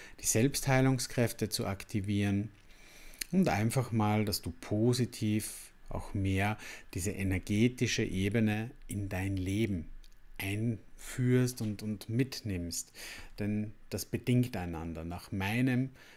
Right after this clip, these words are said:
Weltbild, aus meiner Sicht, gehören diese Ebenen zusammen. Das Konkrete, das Erscheinende, was wir sehen und das, was dahinter steht, was nicht erscheint. Und so können wir mehr Bewusstheit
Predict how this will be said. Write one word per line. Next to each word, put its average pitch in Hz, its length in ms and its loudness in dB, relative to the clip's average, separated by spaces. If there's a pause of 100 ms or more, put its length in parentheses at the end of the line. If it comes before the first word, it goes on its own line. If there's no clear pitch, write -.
(120)
Weltbild, 143 580 4
aus 110 160 -2
meiner 107 340 2
Sicht, - 460 0 (400)
gehören 110 400 4
diese 110 220 0
Ebenen 98 440 -2
zusammen. 85 500 -6
Das - 180 -10
Konkrete, 117 800 0 (320)
das - 180 -6
Erscheinende, 127 960 -2 (100)
was - 220 -4
wir 92 100 -6
sehen 123 520 0 (300)
und 95 180 -4
das, 95 180 -4
was - 220 -4
dahinter 120 500 2
steht, 92 340 -2
was 98 200 -4
nicht 120 340 2
erscheint. 82 560 -6 (580)
Und 101 440 -2
so - 220 -2
können 123 380 4
wir 113 120 4
mehr 101 280 2
Bewusstheit 104 840 0